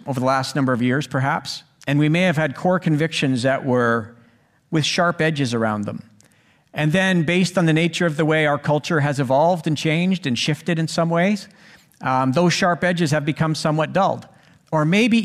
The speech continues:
even those core convictions have been changed. And sometimes our core convictions should be changed because we've been holding on to either false ideas about God or about life, or, or sometimes,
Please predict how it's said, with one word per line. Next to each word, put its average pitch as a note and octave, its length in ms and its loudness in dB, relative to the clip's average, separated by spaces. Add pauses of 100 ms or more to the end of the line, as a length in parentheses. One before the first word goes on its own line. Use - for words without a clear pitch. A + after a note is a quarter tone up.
even F3 200 2
those D#3 200 2
core E3+ 300 0
convictions C#3+ 640 -2
have C3 160 -4
been C3+ 160 -2
changed. B2+ 520 -4 (440)
And B2+ 100 -8
sometimes F#3+ 480 2
our D3 100 2
core D#3 220 0
convictions D3 640 0 (260)
should - 380 0
be E3 100 2
changed G2 500 -6 (360)
because C3+ 240 -2
we've E3 100 2
been D#3+ 100 -2
holding F3 360 2
on E3 220 0
to D#3+ 100 2
either D3 220 0
false F3 340 0
ideas E3+ 380 0
about E3 240 0
God D#3+ 400 2
or E3+ 80 2
about F3+ 240 0
life, D3+ 500 -2 (560)
or, G#3 480 2
or G#3 240 2
sometimes, A3 800 0